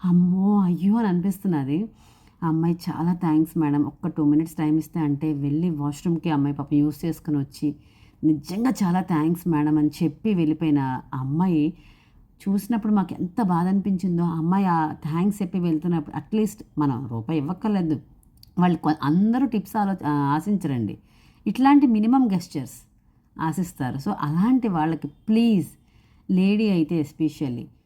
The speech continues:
చూడండి. ఏదో చెప్పాను కదా అని చెప్పి ప్రతి ఒక్కరిని "రండి మేడం, రండి మేడం, రండి మేడం" అని కాదు.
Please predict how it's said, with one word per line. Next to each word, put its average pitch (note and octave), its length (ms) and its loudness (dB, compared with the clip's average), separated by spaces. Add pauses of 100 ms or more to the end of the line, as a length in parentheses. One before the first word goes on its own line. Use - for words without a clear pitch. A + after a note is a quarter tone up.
(240)
చూడండి. A3+ 420 2 (180)
ఏదో B2 240 -6 (360)
చెప్పాను F#3 440 0
కదా F3 200 0
అని F3 140 2
చెప్పి E3+ 180 -4
ప్రతి E3+ 240 -4
ఒక్కరిని F3 280 0
"రండి E3+ 200 2
మేడం, E3 240 2
రండి E3 200 2
మేడం, E3 280 2
రండి D3+ 200 2
మేడం" D#3 240 0
అని C3 140 -2
కాదు. B2 340 -10